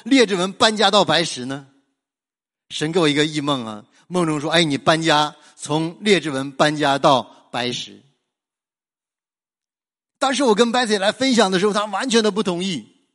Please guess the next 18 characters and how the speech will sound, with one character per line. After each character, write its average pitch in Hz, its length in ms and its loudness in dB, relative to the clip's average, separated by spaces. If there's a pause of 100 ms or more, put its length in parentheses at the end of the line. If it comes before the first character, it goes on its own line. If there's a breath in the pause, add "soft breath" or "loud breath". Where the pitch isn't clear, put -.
(360 soft breath)
从 277 180 2
人 226 160 2
的 302 80 2
角 240 160 0
度 233 80 -2
来 240 140 0
讲， 208 160 0
这 262 140 -2
是 240 120 -4
一 226 60 -4
个 240 100 2
非 285 220 -6
常 233 180 2
荒 262 380 -2
诞 247 180 2
的 180 100 -4
想 160 260 -6
法。 123 200 -6